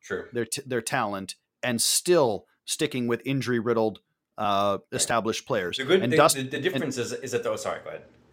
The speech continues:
Speaker 2: Dustin, I think, brought up a great point to be considered, that we don't do a lot of rotating, like, as far as load management
Speaker 1: Yeah.
Speaker 2: goes. So I'm not sure if that's because, and it would be interesting, again, I'd have to go through and look at it, uh, for the games missed while injured,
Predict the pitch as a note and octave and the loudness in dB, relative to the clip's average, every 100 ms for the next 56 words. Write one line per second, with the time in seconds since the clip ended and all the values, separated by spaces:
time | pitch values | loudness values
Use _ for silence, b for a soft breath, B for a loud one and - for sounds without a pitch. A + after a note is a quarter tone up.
0 | - A2 D#3 E3 F#3 D#3+ D3+ C#3 C#3 B2+ | -12 2 4 4 2 2 2 4 4 4
1 | A#2 C3 C3+ - D3 C#3 - A#2+ A#2 A2 | 0 0 0 0 0 0 -2 -4 -4 0
2 | - G3 G#2 B B B A2+ C3+ A#2+ _ | 2 2 2 B B B 2 4 4 _
3 | D3 B2+ D3 G3+ E3+ C3 G3 D#3 D3+ D#3 | -6 0 6 6 6 0 2 6 8 8
4 | A#2 C#3+ F3+ C3+ G2+ G2 G2+ A#2+ B2 A#2+ | 6 2 4 2 2 -2 -6 -2 0 0
5 | - D3+ A2 B2 B2+ A#2 B2 D#3 B2+ G#2+ | 2 2 4 4 4 2 0 0 0 -4
6 | G#2 G#2+ G2 F#2 - b b - C3 A#2 | -2 0 0 0 -6 b b 0 2 4
7 | B2+ E3 F3 D3 - E3+ C#3+ D3 D3 - | 4 4 2 2 2 4 6 4 4 0
8 | C3+ - C#3+ C#3+ C3+ - C3 C3 A#2+ B2+ | -4 4 4 4 2 -4 -2 -2 0 -2
9 | - - C#3+ B2+ A2+ A#2+ A#2 A2 A2 G#2+ | -2 -2 -2 0 0 2 2 2 2 -4
10 | - B2 A2 F3 C3 G#2+ G#2 B B B | 0 0 2 2 2 -2 -2 B B B
11 | - A2+ G#2+ - - B2 A2+ D#3 D#3 C3+ | 0 4 4 0 -2 -2 4 6 6 2
12 | B2 D#3 D#3 C#3 B2+ A2+ F3 F#3+ B2 G#2+ | 2 2 2 2 2 4 2 0 0 0
13 | G#2 | -2